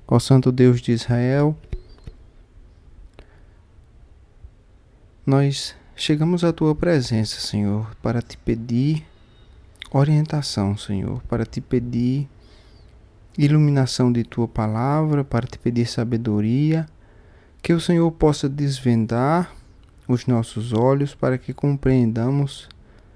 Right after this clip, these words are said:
a Tua santa palavra, ó Deus. Nós confessamos que somos pecadores, ó Deus, que temos, temos pecado contra Ti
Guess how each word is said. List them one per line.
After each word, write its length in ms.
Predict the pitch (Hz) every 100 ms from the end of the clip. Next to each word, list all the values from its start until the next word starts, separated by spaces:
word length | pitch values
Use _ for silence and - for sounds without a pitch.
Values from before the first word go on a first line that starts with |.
| - - - - - -
a 80 | 123
Tua 240 | - 156
santa 520 | 139 - 180 214 233
palavra, 680 | 214 - 143 107 98 95 101 -
ó 60 |
Deus. 600 | - 90 87 117 - - - - _ _ - - - - _ - - - - - - - - - _ - - - - - - - -
Nós 200 | 127 120
confessamos 840 | - 127 127 - 139 151 151 - - - - - - - _ - - - - -
que 120 | 131
somos 340 | - 143 143
pecadores, 800 | - 127 - 180 131 120 110 -
ó 80 | 87
Deus, 400 | 82 - 101 -
que 100 | -
temos, 720 | - 131 131 131 123 - - - - - - - - - - - - - - -
temos 260 | 143 143 -
pecado 800 | 160 147 131 123 120 123 120 123
contra 400 | - 120 - 117
Ti 520 | - - 127 156 180